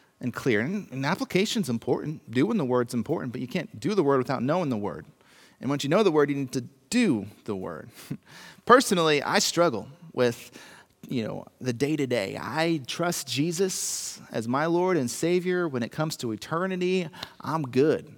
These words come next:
I know nothing can separate me from the love of my Savior. And yet, day-to-day, I'm not ready to invite Jesus in to speak to some issues in my life. It's like, "All right, you know what? You go over there, I'll do my thing, you do your thing."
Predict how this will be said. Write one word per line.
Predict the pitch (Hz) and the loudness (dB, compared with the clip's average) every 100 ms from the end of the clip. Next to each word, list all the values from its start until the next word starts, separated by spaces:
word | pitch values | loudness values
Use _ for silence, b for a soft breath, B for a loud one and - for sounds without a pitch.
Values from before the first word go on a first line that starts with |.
| - | -18
I | - | -6
know | 131 151 | -2 0
nothing | 147 - 143 | 0 -2 -4
can | 127 | -4
separate | - 143 - 147 | -4 -4 -4 -4
me | 139 | -4
from | 131 127 | -6 -4
the | 117 | -2
love | 117 120 120 | 0 -2 -2
of | |
my | 117 110 | -4 -4
Savior. | - 127 143 - - b b b b - | -4 -6 -6 -10 -18 b b b b -4
And | 127 | -2
yet, | 135 - | 0 0
day-to-day, | 123 175 147 151 208 135 117 117 B B B - | 4 6 6 6 6 6 2 0 B B B -4
I'm | 156 | 0
not | 277 240 | 2 2
ready | 170 214 170 | 2 2 0
to | 147 | -2
invite | 139 120 143 156 - | -2 0 0 0 -2
Jesus | 117 160 143 127 | 0 0 0 -2
in | 165 151 | -2 0
to | 120 | -2
speak | - 165 170 | 0 0 0
to | 123 | -4
some | - 120 | -4 -4
issues | 127 - 117 | -4 -4 -4
in | 120 | -2
my | 113 104 | -2 -2
life. | 135 113 104 | 0 -2 -4
It's | - | -6
like, | 120 | -4
"All | 160 151 | -2 -2
right, | 127 | -2
you | 147 | -4
know | 139 143 | -4 -4
what? | 143 | -4
You | 131 | -4
go | 156 175 | -2 -2
over | 147 | 0
there, | 139 160 147 | 0 4 4
I'll | 135 | 4
do | 139 | 2
my | 131 135 | 0 0
thing, | 135 131 | -2 -4
you | 127 | -4
do | 120 117 | -4 -2
your | 117 214 | -2 -4
thing." | - - | -6 -16